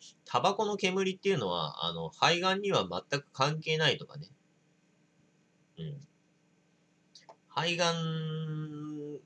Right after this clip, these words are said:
になる可能性が何パーセント高くなるとか書いてあるけど、あれはあの、そんなの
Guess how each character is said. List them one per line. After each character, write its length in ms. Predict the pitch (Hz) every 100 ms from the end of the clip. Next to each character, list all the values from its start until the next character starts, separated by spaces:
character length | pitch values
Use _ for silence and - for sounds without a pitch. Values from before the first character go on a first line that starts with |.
| 135
に 140 | 139
な 140 | 147
る 100 | 135 -
可 220 | - 110
能 160 | 127
性 220 | 135 135 127
が 100 | 117
何 240 | 117 143
パ 140 | 147
ー 80 | 143
セ 80 | 165
ン 40 |
ト 80 | 127
高 240 | - 120 120
く 60 |
な 100 | 87
る 80 | 82
と 80 | 73
か 80 | 76 -
書 60 | 135
い 20 |
て 80 | 85
あ 40 |
る 100 | 76
け 80 | -
ど、 240 | 69 67 - _ _ _ _ _ - _ _
あ 100 | -
れ 100 | 165
は 200 | 160 151
あ 60 | 143
の、 440 | 135 127 127 123 _ _ _ _ _ _ _ _ _ _ _ _ _ -
そ 200 | - 165
ん 40 |
な 140 | 185
の 100 | 147